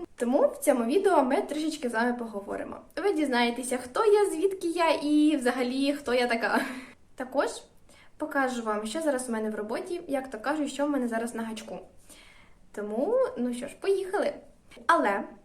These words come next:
перед тим, як розпочати всю свою розповідь про себе, дуже хочу вам подякувати за підтримку, за приємні слова і побажання під попереднім відео. Для мене це дуже важливо.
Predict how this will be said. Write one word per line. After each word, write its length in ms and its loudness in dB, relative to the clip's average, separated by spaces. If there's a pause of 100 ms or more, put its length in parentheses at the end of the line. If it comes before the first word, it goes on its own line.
(100)
перед 260 2
тим, 160 2
як 180 2
розпочати 540 -4
всю 200 -4
свою 280 0
розповідь 800 2
про 160 0
себе, 580 0 (160)
дуже 380 2 (120)
хочу 400 2 (120)
вам 320 4
подякувати 760 -2 (220)
за 580 0
підтримку, 640 -2 (440)
за 500 0
приємні 380 2
слова 460 0
і 120 2
побажання 680 0
під 320 -4
попереднім 520 -2
відео. 480 -2
Для 200 -2
мене 260 2
це 140 -4
дуже 280 -4
важливо. 480 0